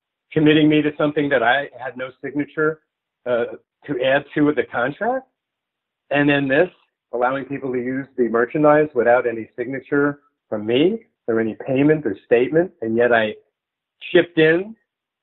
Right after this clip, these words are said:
to help get the copyright to do the actual T-shirts. People online, "Oh, he didn't give them seven hundred fifty dollars. They wouldn't need his seven hundred fifty dollars." What do you know about it?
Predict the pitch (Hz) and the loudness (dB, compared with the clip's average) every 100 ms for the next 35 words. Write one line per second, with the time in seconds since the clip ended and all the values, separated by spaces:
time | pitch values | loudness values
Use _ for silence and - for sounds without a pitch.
0 | _ 143 143 147 - _ _ _ _ _ | _ -2 2 2 0 _ _ _ _ _
1 | _ 110 143 156 147 147 143 147 139 135 | _ -6 -6 -6 -4 -4 -2 -2 -2 -2
2 | 190 - _ - _ _ - 147 135 131 | -6 -14 _ -20 _ _ -12 -8 -4 -4
3 | 123 120 117 110 _ _ _ 117 117 - | 0 0 0 -8 _ _ _ -8 -8 -6
4 | 127 127 127 - _ _ _ _ _ _ | -4 -2 -2 -8 _ _ _ _ _ _
5 | - 104 - - - - - _ _ _ | -10 -8 -6 -8 -8 -20 -20 _ _ _
6 | - 147 143 131 123 123 120 117 104 95 | -2 2 4 4 2 2 2 0 -2 -10
7 | _ _ - 214 202 180 160 233 190 156 | _ _ 4 6 8 6 2 -4 -6 -6
8 | 151 135 - 147 139 139 135 - 156 151 | -10 -10 -8 -8 -8 -12 -12 -8 -6 -2
9 | 156 165 165 165 190 170 165 143 143 127 | 0 2 2 2 0 0 -2 -4 -8 -8
10 | - - 123 123 127 123 123 127 - 127 | -12 -8 -8 -8 -14 -12 -12 -10 -6 -2
11 | 131 139 156 - _ _ _ - 165 180 | 0 2 0 -4 _ _ _ 0 0 2
12 | 180 175 139 117 104 101 92 90 | 0 0 0 -2 -4 -8 -8 -14